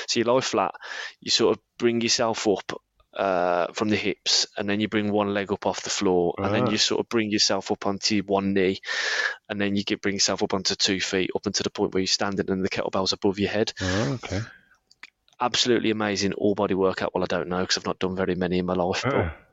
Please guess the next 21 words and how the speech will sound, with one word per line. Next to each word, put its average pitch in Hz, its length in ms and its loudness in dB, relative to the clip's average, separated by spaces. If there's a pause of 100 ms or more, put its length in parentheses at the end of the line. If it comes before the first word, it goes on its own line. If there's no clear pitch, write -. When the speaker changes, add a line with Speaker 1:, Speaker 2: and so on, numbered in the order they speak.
(100)
Speaker 2:
Ah. - 40 0
Speaker 1:
uh, 117 400 2 (200)
Turkish 117 460 0
get-up, - 400 -2 (180)
give 117 140 2
it - 80 4
a 107 40 -2
go. 101 220 0 (360)
Speaker 2:
So 120 120 0
he 123 60 4
Speaker 1:
Right. 101 280 4 (600)
Speaker 2:
so 131 100 4
he's 135 160 4
done 139 360 4 (960)
a - 40 -6
hundred 135 340 0
kettlebell 101 420 2
swings, 82 320 0
which 92 260 0
in 95 160 2
itself 85 260 0